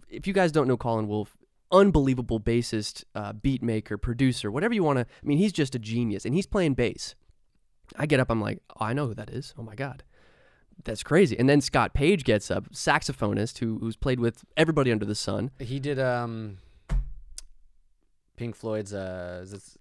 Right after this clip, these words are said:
Speaker 2: what's, he did Dark Side of the Moon. He did something else. Um,
Speaker 1: Uh, uh, w-, w-, uh, what was it? River? The, the, um,
Speaker 2: The Never, the
Speaker 1: Never
Speaker 2: Ending River or something like that.
Speaker 1: I
Speaker 2: One
Speaker 1: think
Speaker 2: of the
Speaker 1: that was
Speaker 2: newer
Speaker 1: him.
Speaker 2: album or whatever it was.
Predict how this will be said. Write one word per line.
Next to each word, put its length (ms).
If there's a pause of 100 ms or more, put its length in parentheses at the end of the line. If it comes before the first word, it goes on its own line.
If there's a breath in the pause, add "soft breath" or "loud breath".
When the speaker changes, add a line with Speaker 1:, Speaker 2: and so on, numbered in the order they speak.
(100)
Speaker 2:
what's, 440 (960)
he 60
did 100
Dark 240
Side 100
of 80
the 40
Moon. 180
He 100
did 140
something 340
else. 280
Um, 460 (220)
Speaker 1:
Uh, 380 (140)
uh, 180
w-, 520
w-, 240
uh, 100
what 160
was 140
it? 160
River? 400
The, 640
the, 240
um, 400 (300 soft breath)
Speaker 2:
The 100
Never, 400
the 140
Speaker 1:
Never 60
Speaker 2:
Ending 260
River 300
or 40
something 180
like 160
that. 200
Speaker 1:
I 40
Speaker 2:
One 60
Speaker 1:
think 200
Speaker 2:
of 60
the 60
Speaker 1:
that 80
was 140
Speaker 2:
newer 80
Speaker 1:
him. 80
Speaker 2:
album 240
or 60
whatever 260
it 40
was. 160